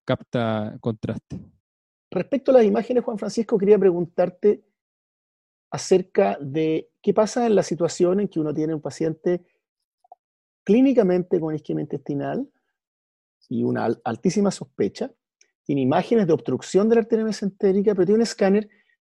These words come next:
Speaker 2: que no muestra los signos, si pudiera llamarlos duros, de complicación intestinal. El paciente no tiene neumoperitoneo, no tiene un plastrón, no tiene neumatosis,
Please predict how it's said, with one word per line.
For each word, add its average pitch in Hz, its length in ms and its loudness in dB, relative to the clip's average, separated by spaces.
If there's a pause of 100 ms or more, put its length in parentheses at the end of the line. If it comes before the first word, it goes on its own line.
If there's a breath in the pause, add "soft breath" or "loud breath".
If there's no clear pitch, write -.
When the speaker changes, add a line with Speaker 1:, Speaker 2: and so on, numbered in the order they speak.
(120)
Speaker 2:
que 190 120 6
no 277 180 6
muestra 202 600 0 (420)
los 156 180 0
signos, 196 540 4 (380)
si - 600 -10
pudiera 151 260 8
llamarlos 147 540 4
duros, 190 480 4 (500)
de 160 380 6
complicación 147 520 0
intestinal. 196 460 2
El 123 60 -4
paciente 135 320 -8
no 139 120 -4
tiene 147 380 -4 (240)
neumoperitoneo, 143 720 -2
no 139 80 -2
tiene 135 140 0
un 131 60 -4
plastrón, 139 520 -2
no 131 60 -2
tiene 139 160 -2
neumatosis, 127 680 -2